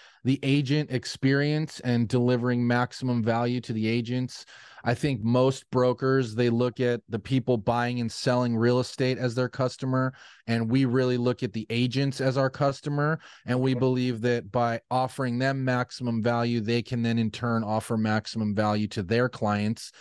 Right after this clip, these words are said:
Speaker 1: the people ultimately buying and selling the real estate.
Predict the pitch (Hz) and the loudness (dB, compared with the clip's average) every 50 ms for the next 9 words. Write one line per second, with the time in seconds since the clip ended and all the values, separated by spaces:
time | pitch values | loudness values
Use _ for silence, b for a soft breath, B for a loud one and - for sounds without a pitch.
0 | B B B _ - 110 - 120 120 98 117 - 120 117 110 - 117 110 107 85 | B B B _ -4 -2 0 0 0 0 0 0 2 2 2 2 0 -2 -2 0
1 | 107 110 101 117 107 104 104 104 104 98 - - 120 107 104 104 101 101 98 104 | 0 0 2 2 2 2 2 0 -2 -4 -2 -2 0 0 0 0 0 0 0 2
2 | 117 123 120 110 - - 107 98 95 98 B | 2 2 0 0 -4 -4 -4 -4 -4 -6 B